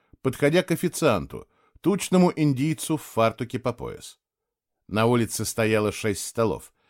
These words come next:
За каждым из них сидели люди. Все тихо пили чай, либо что-то на него похожее. Лишь на одном из столов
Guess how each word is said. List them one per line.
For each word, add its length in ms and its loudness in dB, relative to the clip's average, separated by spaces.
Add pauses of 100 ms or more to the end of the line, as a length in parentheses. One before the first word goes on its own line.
(200)
За 160 -2
каждым 380 2
из 240 -2
них 200 0
сидели 400 0
люди. 360 -2 (480)
Все 240 0
тихо 320 -2
пили 300 0
чай, 400 0 (240)
либо 320 2
что-то 320 -2
на 80 2
него 240 4
похожее. 640 -8 (500)
Лишь 320 2
на 160 2
одном 340 0
из 100 -8
столов 440 2